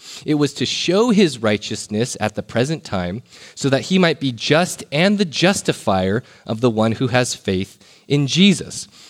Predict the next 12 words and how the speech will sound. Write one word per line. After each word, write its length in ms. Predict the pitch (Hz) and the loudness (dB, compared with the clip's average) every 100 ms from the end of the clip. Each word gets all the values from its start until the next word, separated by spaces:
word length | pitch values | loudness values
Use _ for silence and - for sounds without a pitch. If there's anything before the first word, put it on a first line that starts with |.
| - | -2
Notice 320 | 151 185 180 | 2 4 2
this 220 | 165 147 - | 0 -2 0
emphasis 680 | 165 170 165 - 123 120 | -2 0 -4 0 0 2
in 180 | 117 110 | 0 2
these 200 | 110 147 | 2 0
verses 440 | 135 117 - 120 110 | 2 0 2 -2 0
on 260 | 113 117 | -2 -2
public 680 | 110 - 160 156 156 160 107 | -4 -2 -2 2 0 0 -4
display. 720 | 120 - - 101 113 95 82 _ _ _ _ _ - | -2 -2 -6 0 2 2 -4 _ _ _ _ _ -6
Uh, 100 | 107 | -6
verse 480 | 110 151 147 - - _ - | 0 0 0 -6 -16 _ -14
twenty-five, 1040 | - 151 143 120 - 123 98 65 - - | -4 -2 -2 -4 0 0 0 -6 -18 -20